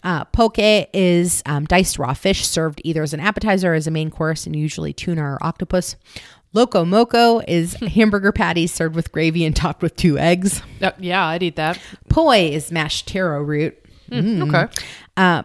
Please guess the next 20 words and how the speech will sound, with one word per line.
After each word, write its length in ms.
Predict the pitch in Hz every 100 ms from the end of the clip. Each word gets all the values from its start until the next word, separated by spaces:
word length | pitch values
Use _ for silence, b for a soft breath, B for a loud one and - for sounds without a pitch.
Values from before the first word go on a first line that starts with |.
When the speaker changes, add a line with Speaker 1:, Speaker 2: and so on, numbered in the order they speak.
| - -
Speaker 1:
Portuguese 440 | 233 240 220 220
sausage, 440 | - 190 - 208
eggs, 240 | - 175 165
and 100 | 165
rice 240 | 160 175
is 140 | 147 147
one 120 | 151
of 40 |
the 80 | 151
most 200 | 151 -
common 320 | - 165 170
breakfasts 380 | 151 - 151 -
of 140 | 139
Hawaii. 480 | - - 73 107 151 -
Um, 200 | 160 147
and 140 | 165
it, 180 | 160 - -
it 140 | 170
includes 460 | 160 - 160 156 -
the 300 | - 147